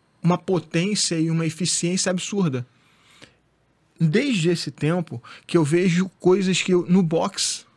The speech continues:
poderiam ser, é, treinadas já no início, que poderiam ser utilizadas como uma, uma regra comum e não como uma variação de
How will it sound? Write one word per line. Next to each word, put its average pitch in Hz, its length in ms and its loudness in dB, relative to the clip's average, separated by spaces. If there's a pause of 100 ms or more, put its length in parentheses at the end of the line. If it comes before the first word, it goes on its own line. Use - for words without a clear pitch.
(220)
poderiam 170 460 0
ser, 165 400 -2 (840)
é, 156 460 -2
treinadas 196 840 0 (600)
já 196 200 -2
no 254 120 -10
início, 208 520 -2 (400)
que 160 120 0
poderiam 190 340 2
ser 196 120 2
utilizadas 180 580 0
como 190 240 0
uma, 190 480 0
uma 185 200 -6
regra 196 540 -4 (500)
comum 208 460 2 (320)
e 175 80 2
não 202 320 0
como 220 260 -4
uma 196 280 -4
variação 185 1200 -4 (460)
de 165 440 -4